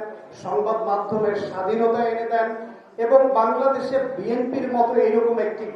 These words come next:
গণতান্ত্রিক আধুনিক দল গঠন করেন। শহীদ প্রেসিডেন্ট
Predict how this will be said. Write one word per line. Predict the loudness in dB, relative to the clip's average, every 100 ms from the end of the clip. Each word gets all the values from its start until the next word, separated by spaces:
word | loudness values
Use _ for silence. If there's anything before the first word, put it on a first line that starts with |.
| -2
গণতান্ত্রিক | 2 2 0 -2 -4 -8 -10 -8 -6
আধুনিক | -4 -4 -4 -6 -10 -2
দল | 2 2 2
গঠন | -2 -4 -6 -10
করেন। | -8 -10 -12 -18 -20 -20 -20 -20 -20 -20 -20 -20 _ _ -20 -10
শহীদ | 0 2 4
প্রেসিডেন্ট | 2 2 0